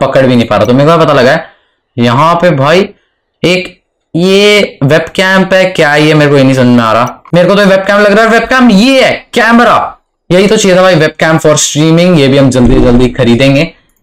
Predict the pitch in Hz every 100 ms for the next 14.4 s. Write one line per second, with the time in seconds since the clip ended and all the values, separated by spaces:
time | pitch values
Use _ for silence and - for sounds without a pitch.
0 | - 180 180 185 180 180 190 - - 196
1 | 196 233 - 139 147 147 180 196 151 113
2 | 107 110 117 123 - _ _ - 165 175
3 | 175 131 131 156 160 - 165 127 127 110
4 | 90 110 - 101 - - - 190 240 240
5 | 240 240 247 233 233 226 196 190 196 190
6 | 185 165 175 175 180 160 175 165 160 160
7 | 160 139 143 139 170 170 151 156 151 139
8 | 139 143 131 117 - 170 156 170 170 160
9 | 165 175 190 - _ - 180 175 180 175
10 | 170 180 180 170 156 160 - 151 143 143
11 | 156 147 117 107 160 165 165 - - -
12 | 123 131 127 101 143 139 127 127 127 120
13 | 117 117 123 - 123 123 117 131 131 -
14 | 139 - 139 143